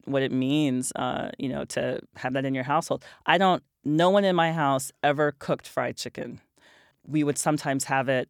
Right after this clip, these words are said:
as, like, a fast casual meal or even, like, a fast food meal, and that was rare, and I mean rare. We did not do fast food a lot in my house. But I didn't even know what it took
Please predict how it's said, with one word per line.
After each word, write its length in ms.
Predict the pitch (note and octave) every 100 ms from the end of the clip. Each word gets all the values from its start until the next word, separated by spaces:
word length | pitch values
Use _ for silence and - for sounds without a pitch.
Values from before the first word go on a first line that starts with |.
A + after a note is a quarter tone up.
| -
as, 200 | B2 B2
like, 160 | B2
a 60 | A#2
fast 320 | - C3 -
casual 420 | - E3+ F3+ D3
meal 280 | C3+ C3 B2+
or 140 | B2 B2
even, 240 | C3 A#2+
like, 140 | C3+
a 40 | B2
fast 240 | B2+ -
food 140 | G#3 F#3
meal, 180 | C#3+
and 100 | C3
that 120 | D#3 C3
was 200 | A#2+ A2 -
rare, 680 | G#3+ A#2 A#2 B2 A#2+ B2 -
and 120 | B2+
I 60 | C3
mean 220 | B2 A#2
rare. 360 | A#2+ A#2+ A#2 A2+
We 120 | B2+
did 140 | A#2+
not 220 | A#2 A#2+ B2+
do 100 | A#2+
fast 280 | - C3+
food 120 | - A#2+
a 40 |
lot 280 | B2 B2 -
in 80 | -
my 100 | B2+
house. 220 | B2 - - - - -
But 380 | C3+ D3+ C#3+ - _ _
I 80 | E3+
didn't 160 | B3 B3
even 200 | G3+ F3+
know 160 | F#3
what 160 | G3 F3+
it 240 | C3 -
took 360 | - A3+ D#4+